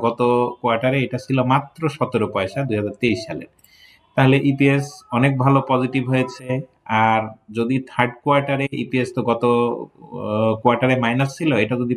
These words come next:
পজিটিভে আসতে পারে তাহলে এই স্টক এইখানে থাকার কথা না। আর ডিভিডেন্ড যদি দেখি তাহলে সেটাও খারাপ না, ফর্টি পার্সেন্ট ডিভিডেন্ড একটানা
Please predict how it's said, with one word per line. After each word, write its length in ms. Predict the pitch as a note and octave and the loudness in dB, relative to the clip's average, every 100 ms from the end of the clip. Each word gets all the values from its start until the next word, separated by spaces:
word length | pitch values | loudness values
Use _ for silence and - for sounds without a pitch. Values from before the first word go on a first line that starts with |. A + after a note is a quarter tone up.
| - | -2
পজিটিভে 400 | A#2+ A#2+ C3+ C#3 C#3 | 0 2 2 2 0
আসতে 160 | C3+ C#3 | -2 -2
পারে 140 | C#3 C3+ | 0 0
তাহলে 180 | C3 B2+ B2 A#2+ | 0 0 0 2
এই 120 | B2 C3 C3+ | 4 4 4
স্টক 440 | - - C3 C3 - | -2 -2 2 2 0
এইখানে 440 | A#2+ A#2+ A#2 B2+ D3 D3+ | 0 0 2 0 -2 -2
থাকার 280 | - A2 A#2+ A#2 - G#2+ | -4 -2 -2 -4 -10 -6
কথা 260 | G#2 - A2+ F2 | -6 -4 -4 -2
না। 100 | E2 - _ - - - - _ _ _ _ _ A2+ A2 | -4 -6 _ -20 -20 -20 -20 _ _ _ _ _ 0 2
আর 160 | G#2 A2+ C3+ - _ _ _ _ _ _ _ A#2+ | 2 -2 -8 -14 _ _ _ _ _ _ _ -2
ডিভিডেন্ড 360 | C3+ C#3 C#3+ C#3+ C#3 | 0 2 0 0 0
যদি 140 | C3+ B2 | 0 0
দেখি 220 | A#2+ D3+ E3+ | 0 -2 -2
তাহলে 200 | B2+ C3 C3 | 0 0 0
সেটাও 300 | D3 D3 D3 | 0 0 0
খারাপ 200 | C#3+ B2 A2+ | 0 -2 -2
না, 60 | A2+ A2+ | -6 -6
ফর্টি 260 | - B2 C3+ - | -2 -2 -2 -2
পার্সেন্ট 340 | B2 - C3 A#2+ | -4 -4 -4 -2
ডিভিডেন্ড 400 | A#2 A#2 B2 B2 - _ C3 C#3 | -2 0 0 -2 -6 _ -2 0
একটানা 480 | C#3+ - - B2+ B2 | 0 -4 0 0 2